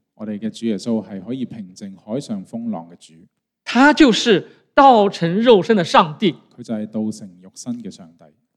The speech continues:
Speaker 2: 第三，风浪能够坚固我们的信心。
Speaker 1: 第三，风浪系可以坚固我哋嘅信心。
Speaker 2: 感谢主，我们的主耶稣，他是能够平静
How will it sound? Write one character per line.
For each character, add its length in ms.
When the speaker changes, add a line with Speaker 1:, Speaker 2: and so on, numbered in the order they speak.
Speaker 2:
第 80
三， 220
风 240
浪 180
能 120
够 120
坚 280
固 80
我 100
们 80
的 80
信 240
心。 280
Speaker 1:
第 100
三， 300
风 240
浪 320
系 120
可 140
以 60
坚 260
固 180
我 80
哋 60
嘅 80
信 220
心。 140
Speaker 2:
感 200
谢 160
主， 240
我 80
们 100
的 80
主 160
耶 120
稣， 300
他 140
是 140
能 120
够 100
平 380
静 260